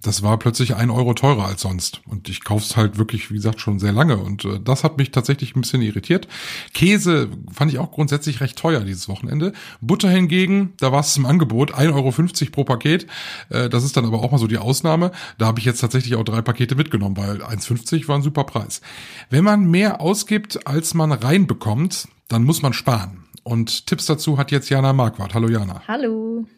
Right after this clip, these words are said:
Speaker 1: Im Haushalt fallen viele Kosten an und, äh, ich persönlich weiß das auch nicht, wie viel Sparpotenzial ich da eigentlich hab.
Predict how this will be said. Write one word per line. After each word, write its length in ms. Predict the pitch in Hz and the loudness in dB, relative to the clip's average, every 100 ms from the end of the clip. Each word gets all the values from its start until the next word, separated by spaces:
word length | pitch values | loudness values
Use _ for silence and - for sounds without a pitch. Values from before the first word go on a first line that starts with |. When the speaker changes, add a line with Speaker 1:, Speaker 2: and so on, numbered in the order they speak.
| - | -4
Speaker 1:
Im 160 | 135 | 0
Haushalt 340 | 131 180 190 160 | 2 4 2 2
fallen 540 | 180 175 175 170 - | 2 2 2 2 -2
viele 300 | 135 196 190 | -6 0 0
Kosten 400 | 185 196 - 156 | 2 0 2 -2
an 260 | 123 156 160 | 2 2 2
und, 240 | 143 139 | 2 0
äh, 140 | 127 131 | -2 -6
ich 240 | 143 - | -6 -2
persönlich 340 | 143 160 170 | 2 4 4
weiß 160 | 147 170 | 2 0
das 140 | 165 | -2
auch 180 | - 165 | -2 0
nicht, 220 | 151 107 | 0 0
wie 80 | 123 | 0
viel 160 | - 147 | -2 -4
Sparpotenzial 1000 | - 135 151 - 139 127 117 - 117 113 | -4 0 -2 0 -2 0 -2 0 0 0
ich 120 | 110 | 0
da 100 | 113 | -4
eigentlich 360 | 110 113 107 113 | -4 -6 -6 -6
hab. 200 | 104 | -6